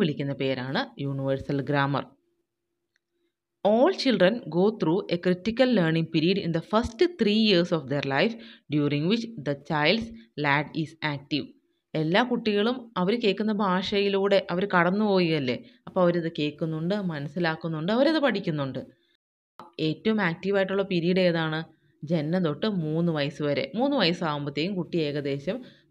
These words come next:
സംസാരിക്കാനൊക്കെ പഠിക്കും. മറ്റൊരാൾ പറയുന്നത് കേൾക്കാനും അത് കേട്ട് കാര്യങ്ങൾ മനസ്സിലാക്കാനും കുട്ടിക്ക് മൂന്ന് വയസ്സാകുമ്പോഴത്തേക്കും സാധിക്കുമെന്നാണ് നോം ചോംസ്കി പറഞ്ഞത്. അപ്പോൾ ലാഡ്, ഒരു കുട്ടിയുടെ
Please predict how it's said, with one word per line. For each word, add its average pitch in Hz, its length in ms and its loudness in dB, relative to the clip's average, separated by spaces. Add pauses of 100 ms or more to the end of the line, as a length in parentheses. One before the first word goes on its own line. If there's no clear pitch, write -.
സംസാരിക്കാനൊക്കെ 151 880 -2
പഠിക്കും. 143 460 -2
മറ്റൊരാൾ 180 420 0
പറയുന്നത് 175 480 0
കേൾക്കാനും 170 520 -2 (580)
അത് 202 100 2 (100)
കേട്ട് 196 320 2 (100)
കാര്യങ്ങൾ 185 300 2 (120)
മനസ്സിലാക്കാനും 202 800 0
കുട്ടിക്ക് 165 360 -8
മൂന്ന് 170 260 -4
വയസ്സാകുമ്പോഴത്തേക്കും 170 840 -4 (100)
സാധിക്കുമെന്നാണ് 240 720 0
നോം 151 200 -2
ചോംസ്കി 156 380 -4
പറഞ്ഞത്. 139 340 -6 (360)
അപ്പോൾ 180 180 -4 (400)
ലാഡ്, 175 340 0 (120)
ഒരു 208 180 2
കുട്ടിയുടെ 180 400 0